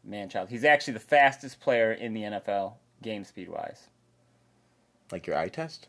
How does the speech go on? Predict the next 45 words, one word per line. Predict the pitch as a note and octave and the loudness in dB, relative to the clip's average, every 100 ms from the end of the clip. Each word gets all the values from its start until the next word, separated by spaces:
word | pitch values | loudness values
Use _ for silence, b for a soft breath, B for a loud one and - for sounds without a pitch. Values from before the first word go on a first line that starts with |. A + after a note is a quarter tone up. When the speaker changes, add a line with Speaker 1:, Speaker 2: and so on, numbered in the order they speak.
| _ | _
Speaker 1:
No, | A#2 C#3 A#2+ G2+ | 4 6 6 2
they | A2+ | -2
clock | A2+ - A#2+ A#2+ | -2 2 2 4
'em, | C#3+ C#3 C3+ | 2 0 -6
so | - | -6
they | A2+ | -6
take, | G#2+ A2+ - - G2+ _ _ | -6 -10 -10 -20 -20 _ _
'cause | - C3+ A2 - _ | -6 -6 -6 -12 _
with | - A#2+ - | -6 -4 -4
technology, | - C3 A2+ A#2 C3 B2+ D3+ | -2 -2 0 2 0 -2 -8
they | A#2+ | -4
actually | A#2+ B2 - A#2+ | -2 -2 -4 -10
put | C3+ | -10
little | A#2 A2+ | -8 -6
dots | A2+ A#2+ - | -4 -4 -6
and | A2 - b b b | -16 -20 b b b
calculate | - C3+ - A#2 A2 | -2 -2 0 -2 0
how | A#2+ A#2+ | 2 2
fast | - B2+ A2+ - | 6 4 4 0
they | G#2 | 0
are. | G2+ F#2+ G2 - E2+ | 2 0 -4 -8 0
Speaker 2:
Wow. | E2 A#2+ C#3 A#2 | 4 6 4 2
Speaker 1:
And | A2+ | 0
a | |
lot | A#2 A#2 | 4 4
of | A2+ | 2
the | A2 | 2
guys | A2+ A2+ G2 | 2 2 0
that | A2 | -2
are | G2+ | -2
faster, | - G#2+ G2+ - G#2 | -2 -2 -2 -8 -10
Leonard | G2+ A2+ A2+ | -4 -2 -2
Fournette's | A2+ A2 G2 | -4 -6 -8
the | - F#2 | -12 -10
fastest | - G#2+ G2 G2+ F#2 | -4 -4 -4 -10 -8
guy | F#2+ F2+ F2+ | -6 -6 -8
in | F#2 F#2 | -12 -12
the | |
N | F#2 | -14
F | F#2+ - | -16 -8
L. | - - - _ _ _ _ _ _ _ _ _ _ _ _ - | -8 -8 -18 _ _ _ _ _ _ _ _ _ _ _ _ -6
Speaker 2:
Once | G2+ | -4
he | G2 | -4
gets | F2+ | -4
going? | - G2 F3+ G#3 | -4 -4 -6 -10